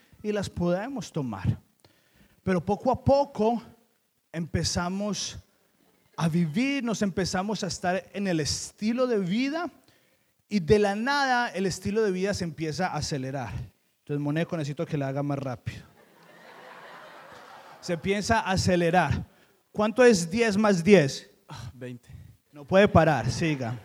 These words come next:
Speaker 1: Y la vida tiene una forma muy peculiar de ponernos presiones. Entonces, no solamente estamos viviendo de una forma di-,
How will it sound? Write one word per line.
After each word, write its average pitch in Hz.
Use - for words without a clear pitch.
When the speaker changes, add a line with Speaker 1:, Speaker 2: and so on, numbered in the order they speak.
Speaker 1:
Y 233
la 226
vida 277
tiene 240
una 285
forma 262
muy 285
peculiar 240
de 196
ponernos 208
presiones. 220
Entonces, 254
no 285
solamente 311
estamos 285
viviendo 247
de 233
una 247
forma 269
di-, 202